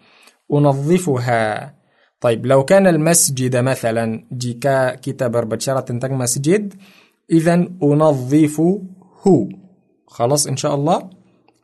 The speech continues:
طيب. ثم سأله: "كيف تنظفها؟" Kemudian dia bertanya, "Bagaimana kamu,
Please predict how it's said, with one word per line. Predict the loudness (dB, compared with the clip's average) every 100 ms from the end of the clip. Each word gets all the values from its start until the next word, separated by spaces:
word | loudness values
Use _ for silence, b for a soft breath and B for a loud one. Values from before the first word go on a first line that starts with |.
| _
طيب. | -4 -4 -12 -20 b b b b b b b b b _
ثم | 0 4 4
سأله: | 4 2 4 4 4 2 -2 -6 0
"كيف | 0 2 0
تنظفها؟" | 2 2 0 -2 -2 -2 0 -4 -8 B B B B -4
Kemudian | 0 2 2 2 2
dia | 2 0
bertanya, | -2 -2 0 0 0
"Bagaimana | 0 0 2 2 2 2 2
kamu, | 0 0 -2